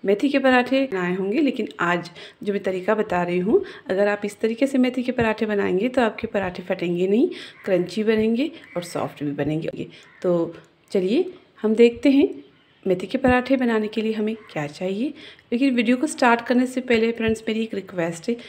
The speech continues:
कि अगर आपको मेरा वीडियो पसंद आता है तो आप प्लीज़ मेरे वीडियो को लाइक करें, अपने फ्रेंड्स के साथ शेयर करें और मेरे चैनल को सब्सक्राइब करना ना भूलें। तो आइए फ्रेंड्स, देखते हैं हमें क्या चाहिए इसके लिए। मेथी के पराठे बनाने के लिए मैंने लिया है एक कप आटा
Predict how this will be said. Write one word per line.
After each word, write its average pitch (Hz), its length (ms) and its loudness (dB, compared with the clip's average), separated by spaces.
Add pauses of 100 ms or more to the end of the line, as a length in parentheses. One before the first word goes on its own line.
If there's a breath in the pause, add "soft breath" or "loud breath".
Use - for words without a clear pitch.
(120)
कि 233 80 0
अगर 208 220 2
आपको 269 300 0
मेरा 269 200 6
वीडियो 262 280 2
पसंद 240 380 0
आता 233 220 -2
है 240 180 2 (320 loud breath)
तो 220 80 2
आप 196 280 2
प्लीज़ 214 300 0
मेरे 196 180 2
वीडियो 190 260 -6
को 196 140 -6
लाइक 180 400 -2
करें, 202 200 -4 (280 loud breath)
अपने 226 200 -4
फ्रेंड्स 196 480 -2
के - 140 -12
साथ 196 180 -8
शेयर 165 360 -4 (120)
करें 208 180 -2 (280 loud breath)
और 254 80 2
मेरे 202 260 4
चैनल 185 280 -2
को 180 140 -4
सब्सक्राइब - 600 -6
करना 175 260 -6
ना 220 200 -2 (100)
भूलें। 151 240 2 (400 loud breath)
तो - 120 -16
आइए 208 220 2
फ्रेंड्स, 285 320 0
देखते 180 440 -6
हैं 311 100 0
हमें 202 200 -2
क्या 160 220 -6
चाहिए 175 300 -6
इसके 220 300 -6
लिए। 269 140 -6 (840)
मेथी 247 300 2
के 285 100 -2
पराठे 277 320 6
बनाने 262 280 6
के 262 100 -2
लिए 269 140 6
मैंने 220 300 4
लिया 277 200 6
है 277 160 6
एक 208 200 2
कप 247 180 2
आटा 254 300 6